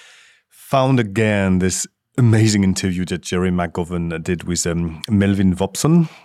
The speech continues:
And I know this is a theoretical work. It's just, you know, to raise alarm. But <laughs> Melvin Vopson estimated the amount of mining that w-, will need to occur to build the server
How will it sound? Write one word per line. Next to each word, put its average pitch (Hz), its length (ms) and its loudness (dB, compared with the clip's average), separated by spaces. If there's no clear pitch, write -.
And 107 200 0
I 120 80 0
know 135 140 2
this 95 220 -2
is 90 140 -2
a 82 300 -2
theoretical 90 760 -2
work. 82 320 -2
It's 85 100 -10
just, - 280 -8
you 98 60 -6
know, 82 100 -6
to 95 140 -12
raise 90 320 0
alarm. 85 320 0
But 85 220 -8
<laughs> - 220 -20
Melvin 123 340 4
Vopson 90 500 -4
estimated 110 840 0
the 101 280 0
amount 110 600 0
of 90 300 -6
mining 110 500 2
that 92 360 -6
w-, 113 360 -2
will 113 120 4
need 135 300 4
to 135 180 -2
occur 107 720 -6
to - 100 -4
build 156 380 2
the 123 80 0
server 95 720 0